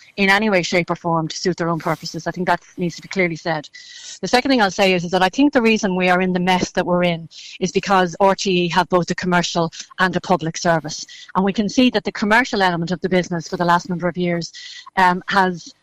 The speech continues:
benefited by being buoyed up by the cuts to the public service part of it. And that's why Mick is right.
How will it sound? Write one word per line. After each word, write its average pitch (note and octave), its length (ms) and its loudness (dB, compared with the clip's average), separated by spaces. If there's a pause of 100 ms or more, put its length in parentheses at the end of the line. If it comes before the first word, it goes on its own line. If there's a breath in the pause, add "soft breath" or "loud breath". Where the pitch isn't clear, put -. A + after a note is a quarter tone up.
(420)
benefited G#3 800 2
by G3 160 4
being F#3+ 320 2
buoyed A3+ 320 4
up F3+ 180 0
by F3+ 140 2
the F#3 100 -4
cuts - 400 -2
to G3+ 100 -6
the F3+ 80 -6
public E3+ 360 -4
service E3+ 400 -2
part E3 260 -8
of - 80 -14
it. E3+ 80 -12
And F#3 140 0
that's A3+ 260 0
why G3 340 4 (300 loud breath)
Mick F#3 160 -4
is F3+ 100 -4
right. E3+ 320 0